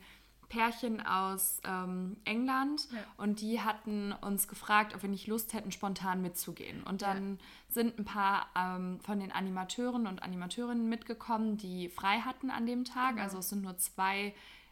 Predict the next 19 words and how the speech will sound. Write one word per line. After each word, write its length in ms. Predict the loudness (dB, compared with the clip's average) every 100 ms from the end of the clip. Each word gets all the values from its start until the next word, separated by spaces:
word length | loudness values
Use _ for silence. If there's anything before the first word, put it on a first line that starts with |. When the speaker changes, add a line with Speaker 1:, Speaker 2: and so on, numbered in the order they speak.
| -4
Speaker 1:
ähm, 320 | 0 2 0 -2
im 160 | -4
Hotel 260 | -2 -4 -2
geblieben, 360 | -2 -2 -4
die 80 | -4
Schicht 480 | -4 0 -2 -2 -2
quasi 340 | 0 2 0
hatten 460 | -2 -2 -2 -4 -2
und 160 | -4 -2
sonst 340 | -4 -4 -2
war 180 | -2 -2
so 120 | -4
der 140 | -6 -6
Dienstag 580 | -2 -2 -2 -2 -4
der 120 | -6 -10
freie 280 | -6 -8
Tag 320 | -6 -4 -4 -4
von 240 | -4 -2
denen. 320 | 0 0 -2